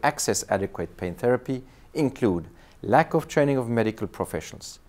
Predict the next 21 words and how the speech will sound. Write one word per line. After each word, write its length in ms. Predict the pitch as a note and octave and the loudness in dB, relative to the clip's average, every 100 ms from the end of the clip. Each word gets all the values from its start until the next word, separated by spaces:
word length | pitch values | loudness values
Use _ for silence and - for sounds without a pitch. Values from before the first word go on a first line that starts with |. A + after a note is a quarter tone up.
| - - - | -20 -20 2
restricted 600 | C#3+ D3+ - E3+ D#3 A#2+ | 4 6 4 2 0 2
resources 800 | C#3+ C#3+ - - - - - - - - - | 2 2 0 -2 -6 -8 -10 -12 -20 -20 -2
and 160 | A2+ A2 | 0 2
restricted 500 | A#2 - B2+ A2+ - G#2+ | 2 4 2 2 -2 -2
access, 580 | G#2+ - F2+ - - - - - - - | -2 -4 -8 -10 -14 -18 -20 -20 -20 2
cultural 440 | F3+ E3 - E3 - | 6 6 6 2 4
attitudes 680 | E3+ F3+ D#3+ - F#2 F2 F#2 | 4 4 0 -4 -4 -4 -4
which 220 | G2 - | -6 0
are 80 | G#2 | 0
different, 540 | G2 B2 - A2+ - - - - - | 2 -2 -2 -6 -8 -20 -20 -20 -2
uh, 120 | G#2 | 0
by 200 | G2+ G2+ | 2 2
country, 440 | G2+ A#2+ A2+ - - - - - - | 0 -6 -8 -10 -18 -20 -20 -20 2
as 200 | C#3 C#3 | 4 8
well 160 | F3+ E3 | 8 8
as 140 | A#2 | 8
regulations 680 | C#3+ C#3 D3 D#3+ - F3 D#3+ | 6 6 4 2 0 -2 0
and 160 | C3+ | 0
policy 460 | D3+ C#3+ C3+ - F2+ | 2 2 2 -2 0
not 260 | A2 B2 | 2 0
necessarily 560 | D3 D3 - C3 C3 B2 | 0 -2 -2 0 0 0